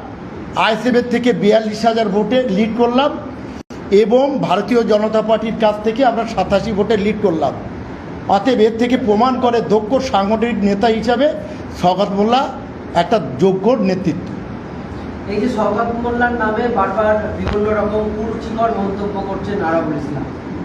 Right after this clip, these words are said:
Speaker 2: আপনি তো তার সঙ্গে দীর্ঘদিন ধরে ছিলেন, চরিত্রের এই যে টানাপোড়েন, সেক্ষেত্রে তিনি কেমন ছিলেন, কতটা আপনি জানেন, কি বলবেন?
Speaker 1: দেখুন, রাজনীতিতে একটা কথা আছে, গায়ে মারে না আটনে মুড়ো।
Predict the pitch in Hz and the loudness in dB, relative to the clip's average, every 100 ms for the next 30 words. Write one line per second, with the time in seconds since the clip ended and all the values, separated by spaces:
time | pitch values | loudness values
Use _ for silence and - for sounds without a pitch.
0 | - 170 196 240 262 269 262 247 - 247 | -2 -2 -2 -4 -2 -2 0 -2 -2 -4
1 | 240 233 - 214 220 220 185 - 196 202 | -4 -6 -6 -6 -4 -4 -6 -6 -4 -4
2 | 202 190 180 139 - - - - 196 247 | -4 -4 -2 -4 -6 -8 -10 -4 0 0
3 | - - 277 285 277 269 262 269 262 233 | 0 -4 0 0 0 0 0 0 0 0
4 | 233 240 220 202 - - 214 226 - 240 | 0 -2 -2 0 -2 -4 -4 -6 -6 -6
5 | 240 240 226 208 220 220 208 185 170 190 | -4 -2 -2 0 0 0 -2 -2 -2 -4
6 | 196 208 202 202 190 175 165 175 165 165 | -2 -4 -2 -4 -2 -2 -2 -2 -2 0
7 | 139 135 - - - - 139 175 233 175 | -2 -4 -8 -10 -8 -6 0 2 2 4
8 | 160 165 175 196 220 220 208 220 - 196 | 4 4 0 0 2 2 2 0 2 2
9 | 220 208 170 180 202 254 - - 135 160 | 4 2 2 -2 -4 -4 -8 -6 0 2
10 | 180 196 196 214 208 185 170 175 170 143 | 4 4 2 2 2 0 0 0 2 0